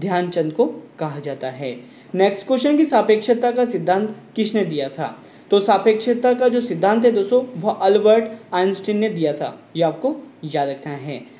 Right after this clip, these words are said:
अगला question है कि एलिफेंटा गुफाओं का निर्माण किस वंश में हुआ था, तो दोस्तों ये जो एलिफेंट गुफा है इसका निर्माण हुआ था राष्ट्रकूट वंश में। अगला क्वेश्चन कि टैक्सोनॉमी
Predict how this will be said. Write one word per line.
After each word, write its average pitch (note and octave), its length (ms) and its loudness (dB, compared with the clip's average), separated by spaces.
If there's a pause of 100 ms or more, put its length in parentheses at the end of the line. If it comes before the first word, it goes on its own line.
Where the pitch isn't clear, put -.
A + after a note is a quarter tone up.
(180)
अगला G#3 240 6
question C4+ 320 0
है C4 60 -2
कि C4 120 -4
एलिफेंटा A3+ 560 2
गुफाओं F#3+ 400 2
का G#3 240 -2 (180)
निर्माण D#3+ 400 0 (380)
किस A#3 180 0
वंश F#3+ 300 -2
में G3 160 -2
हुआ D3+ 240 -6
था, C#3 200 -6 (480)
तो F#3+ 100 8
दोस्तों G#3+ 240 4
ये A#3+ 140 0
जो A#3+ 120 -2
एलिफेंट A3+ 640 2
गुफा E3+ 280 0
है D3+ 220 -6 (120)
इसका D#3+ 200 -2
निर्माण G3 400 2
हुआ A3+ 140 4
था A#3 200 2
राष्ट्रकूट F#3 640 -2 (240)
वंश D3+ 300 -4
में। C#3 240 -10 (380)
अगला G3 200 6
क्वेश्चन C#4 320 0
कि D#4 100 2
टैक्सोनॉमी G#3 720 2